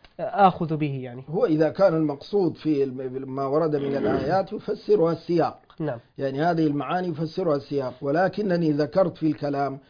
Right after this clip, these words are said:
Speaker 2: بأن الفتنة بمعنى الحجة ما جاءت إلا مرة واحدة في كتاب الله عز وجل.
Speaker 1: نعم.
Speaker 2: نعم.
Speaker 1: آه، هذا، هذا يقودنا إلى السؤال الثاني، آه، بعد ذلك، هو ما هي أسباب هذه ال-،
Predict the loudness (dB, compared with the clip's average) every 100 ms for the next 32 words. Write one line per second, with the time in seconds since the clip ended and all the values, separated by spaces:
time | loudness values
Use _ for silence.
0 | _ _ -2 0 2 0 -2 -4 -6 -6
1 | -4 -4 -4 -4 -2 -2 -2 -4 -4 -4
2 | 0 -2 0 -2 2 2 0 -2 2 4
3 | 2 2 2 2 -2 -4 -12 _ _ 0
4 | 4 4 2 -6 -8 -2 -2 -2 -2 0
5 | 0 2 2 2 0 -2 -8 -6 -4 -4
6 | -6 -8 -14 _ _ _ -12 -12 -12 -14
7 | -16 -20 -20 -18 -4 0 2 0 -2 -4
8 | -8 -20 _ -16 -16 _ _ _ _ _
9 | -16 -2 2 2 2 4 4 4 0 -2
10 | -6 -6 -4 2 2 2 0 2 2 2
11 | 2 2 4 -2 -8 -6 -6 -4 -6 -4
12 | -4 -2 -2 -2 -4 -6 -4 2 2 2
13 | 0 -2 -4 4 6 6 2 0 -2 -4
14 | -6 -8 -8